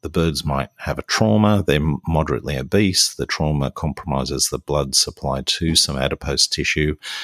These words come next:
that adipose tissue dies and the fat goes rancid in the subcutaneous space, causes a huge reaction. Um, and so those, um, birds, uh, we wanna make sure that we don't cause, um,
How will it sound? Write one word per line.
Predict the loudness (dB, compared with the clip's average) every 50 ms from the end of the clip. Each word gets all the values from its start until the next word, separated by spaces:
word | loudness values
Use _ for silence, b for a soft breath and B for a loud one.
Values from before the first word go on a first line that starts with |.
| B B B B 0
that | 0 2 2
adipose | 4 2 0 0 -2 -4 0 0 0
tissue | 0 0 -2 -2 -2 -2 -2
dies | -2 0 0 0 2 2 0 0
and | 0 0 -4 -4
the | -4 -6
fat | -4 -6 -6 -8 _ _ -4
goes | -4 -2 -2 -2 -2
rancid | -2 0 0 0 2 0 0 -2 0 -2
in | -4 -2
the | 2 2
subcutaneous | 2 0 0 _ -10 -16 -16 -14 -10 -8 -6 -2 -2 -2
space, | -2 0 -2 0 0 -2
causes | -2 -2 -2 -2 -2 0 0 -2 -2 -2 -2
a | -4
huge | -4 -6 -6 -6 -6 -6 -6 -6
reaction. | -6 -4 -2 -2 -4 -4 -2 -4 -2 -2 -2 -4 -6 B B B B B B B B B B
Um, | 0 0 2 2 0 -2 -2
and | -4 -4 0 0
so | 0 0 2 2 2 2 0 0 _ _ _ _ _
those, | 0 2 4 6 6 6 6 4 4 2 2 0 -2 _ -10 -6
um, | -4 -2 -2 0 -2 -2 -4 -6 _ _ _
birds, | 0 2 4 4 4 4 2 0 -4 -4 -2 -2 -4 -4 B B B B B B B B B B _ _ -10
uh, | -8 -6 -6
we | -2 0 0 2
wanna | 2 4 4 4
make | 4 4 2 2 0
sure | -2 -2 0 -2 -2 0
that | -2 -2 -4 -2
we | -2 -2 0
don't | 2 2 2 2 0 -2 -8
cause, | -10 -8 -2 0 0 2 4 4 4 4 4 2 0 0 _ _ _ _ -10 -6
um, | -2 0 0 0 0 0 -2 -4 -6